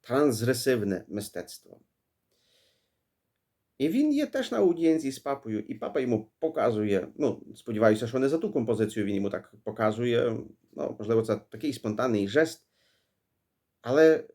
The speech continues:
м, що ви відчуваєте, коли це чуєте зараз? Які захисні механізми у вас діють?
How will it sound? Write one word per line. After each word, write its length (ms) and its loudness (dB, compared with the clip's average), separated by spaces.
м, 320 -20
що 280 -2
ви 140 6
відчуваєте, 720 -6
коли 260 -6
це 140 -16
чуєте 420 -14
зараз? 520 -20
Які 380 -2
захисні 380 -4
механізми 560 -2
у 180 -6
вас 320 -2
діють? 480 -18